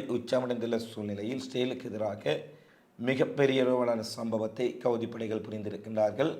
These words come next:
ஒட்டுமொத்த இஸ்ரேலையும் அதிரும் வகையில் கவுதிகளின் நடவடிக்கை அமைந்திருக்கின்றது. அடுத்து காசாவுக்கு உதவி பொருட்களை கொண்டு வந்த கப்பல் மீது இஸ்ரேல் நடத்திய தாக்குதலில் அந்த கப்பலுக்கான மீட்பு பணிகளை கூட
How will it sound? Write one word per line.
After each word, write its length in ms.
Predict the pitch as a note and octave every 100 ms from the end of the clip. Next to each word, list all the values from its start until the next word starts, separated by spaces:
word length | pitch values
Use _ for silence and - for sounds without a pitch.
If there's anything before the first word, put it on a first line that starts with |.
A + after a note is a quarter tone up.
| - - _ _ _ _ -
ஒட்டுமொத்த 500 | D3+ D#3 D#3+ D3+ D3
இஸ்ரேலையும் 520 | - B2+ C3 C3 - - A#2
அதிரும் 340 | A2+ C3+ C#3 B2
வகையில் 340 | A2+ A#2+ C3+ B2+
கவுதிகளின் 480 | A2 G#2+ A2 A2 G#2
நடவடிக்கை 420 | A2+ B2 B2 A2
அமைந்திருக்கின்றது. 640 | G2+ G2+ G#2+ A#2+ A2 C#3 D#3+ - - - _ _ _ _ _ - D#3
அடுத்து 300 | D#3+ D#3+ E3+ D#3+
காசாவுக்கு 760 | C#3+ C#3 D3+ C#3+ C3+ - - C#3
உதவி 240 | B2 B2 B2 B2+
பொருட்களை 420 | A#2+ - C#3+ C#3 -
கொண்டு 180 | B2 A#2 A#2
வந்த 220 | A#2 A2+ A#2+
கப்பல் 320 | A#2 D3 C3+
மீது 160 | B2 A#2+
இஸ்ரேல் 280 | A#2+ A#2 A#2
நடத்திய 300 | G#2+ G2+ A#2 A#2
தாக்குதலில் 580 | A#2+ A2+ - A#2+ C#3+ D#3+ - - - - _ _ - D#3+
அந்த 160 | D#3 C#3 -
கப்பலுக்கான 760 | C3+ - D#3 D3+ D#3 D3 D#3+ D#3+ - B2
மீட்பு 360 | D3 - D#3+ C3+
பணிகளை 340 | C3+ A#2+ A#2 A2+ A2+
கூட 240 | A2